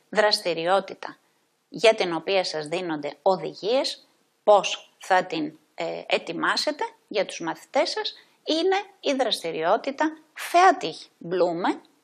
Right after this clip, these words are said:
η οποία είναι μία βεντάλια με μία ποικιλία δραστηριοτήτων,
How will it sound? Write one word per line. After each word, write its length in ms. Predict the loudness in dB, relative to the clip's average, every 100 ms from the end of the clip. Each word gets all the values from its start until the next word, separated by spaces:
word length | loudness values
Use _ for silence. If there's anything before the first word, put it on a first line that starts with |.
| _ -20 _ _ _ _
η 140 | 2 4
οποία 360 | 4 4 6
είναι 420 | 6 6 4 0 -6
μία 520 | 4 8 8 6 -2 _ _ _ -8
βεντάλια 920 | 2 4 6 4 4 2 0 -2 -4 _ _ _
με 200 | 2 4
μία 420 | 6 6 4 0
ποικιλία 720 | -2 -2 -2 0 2 2 0 -4 _ _ -4
δραστηριοτήτων, 1120 | 2 2 2 -2 -4 -6 -4 -6 -2 -2 -2